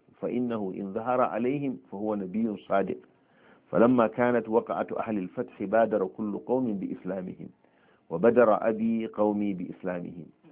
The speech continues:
فلما قدم قال جئتكم والله من عند النبي حق صلى الله عليه وسلم حقا فقال صلوا صلاة كذا في حين كذا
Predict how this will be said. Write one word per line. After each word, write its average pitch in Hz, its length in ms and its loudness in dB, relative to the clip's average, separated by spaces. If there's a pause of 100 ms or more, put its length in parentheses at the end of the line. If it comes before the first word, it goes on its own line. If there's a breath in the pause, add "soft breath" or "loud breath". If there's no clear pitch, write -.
(400 loud breath)
فلما 113 380 6
قدم 117 400 2
قال 110 460 2
جئتكم 107 500 -6
والله 101 320 -2
من 92 380 -6
عند 104 260 -6
النبي 101 720 -4
حق - 360 -12
صلى 107 160 -2
الله 98 320 -2
عليه 95 280 -8
وسلم 107 380 -4
حقا - 440 -8 (500 loud breath)
فقال 107 440 4
صلوا 113 420 0
صلاة 107 320 -4 (260)
كذا 117 300 0
في 98 240 -8
حين 104 360 -4
كذا 87 380 -6